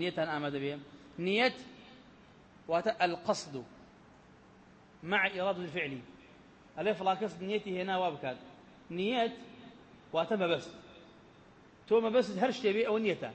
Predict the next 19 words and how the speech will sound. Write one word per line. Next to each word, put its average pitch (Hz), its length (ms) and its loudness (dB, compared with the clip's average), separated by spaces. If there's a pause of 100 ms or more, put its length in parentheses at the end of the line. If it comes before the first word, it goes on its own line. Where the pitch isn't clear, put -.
(140)
لە 160 40 -4
زمانی 156 340 0
عەرەبی. 127 280 -2 (1500)
ویست 226 340 0
دوایە 233 280 8 (100)
کارێ 220 300 8
بکەی، 143 220 -4 (120)
مەبەست 233 320 2
ئەوەی 240 220 2
جێبەجێ 202 400 4
بکەیت، 202 320 0 (400)
ئەوە 214 220 2
نیەتە. 139 280 -2 (960)
نیەتیش 220 440 2
عولەما 214 260 4 (100)
فەرمون 220 300 2
مەحەللوها 202 520 4
القەلب. 175 300 2 (960)
جێی 247 240 4